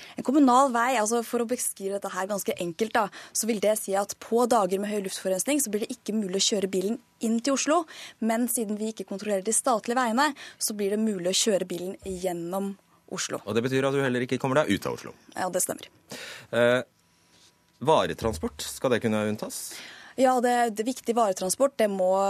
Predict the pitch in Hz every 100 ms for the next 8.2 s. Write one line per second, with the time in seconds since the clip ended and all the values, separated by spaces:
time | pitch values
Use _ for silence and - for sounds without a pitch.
0 | 202 - 170 165 180 - 185 185 - 254
1 | 269 208 185 180 180 226 220 180 160 -
2 | 185 185 156 156 - - - - - _
3 | 107 110 110 110 107 104 101 98 95 -
4 | 123 - 69 - - 120 104 120 104 95
5 | 98 90 71 82 - 87 80 - - -
6 | - - - 233 226 226 220 214 208 214
7 | 214 196 208 214 214 - 196 202 185 185
8 | 196